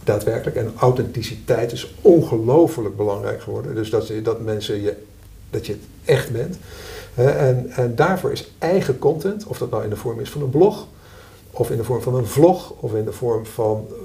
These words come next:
eh, fotografie, of, eh, ehm, of, of gewoon je tone of voice bij je productteksten. Hè, dus dat je eigen productteksten hebt die zich onderscheiden van die van de concurrentie. Eh, als, hè, als we het over e-commerce praten. Dat is juist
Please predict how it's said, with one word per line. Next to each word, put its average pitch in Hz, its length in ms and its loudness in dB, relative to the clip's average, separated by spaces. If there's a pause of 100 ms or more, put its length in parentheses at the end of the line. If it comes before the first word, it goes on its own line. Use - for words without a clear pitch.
eh, 117 60 -6 (420)
fotografie, 123 960 -2
of, 101 460 4
eh, 104 260 2 (680)
ehm, 104 680 -4 (840)
of, 170 200 12 (160)
of 156 220 6
gewoon 131 220 4
je 120 140 0 (160)
tone 151 240 4
of 104 100 0
voice 143 400 0
bij 110 140 2
je 110 80 -2
productteksten. 156 840 -4
Hè, 147 140 -2
dus 120 140 -4
dat 120 160 -6
je - 140 -6
eigen 147 320 2
productteksten 135 640 2
hebt 127 240 -2
die 110 100 -4
zich 110 160 -6
onderscheiden 127 640 -4
van 123 140 -2
die 110 140 -8
van 113 100 -4
de 101 80 -4
concurrentie. 117 680 -4 (540)
Eh, 147 100 -8 (320)
als, 107 100 0
hè, 120 220 -2
als - 180 -4
we 135 60 -10
het 135 80 -4
over 127 200 -4
e-commerce 127 380 -2
praten. - 360 -4 (440)
Dat 139 240 6
is 135 120 2
juist 151 400 6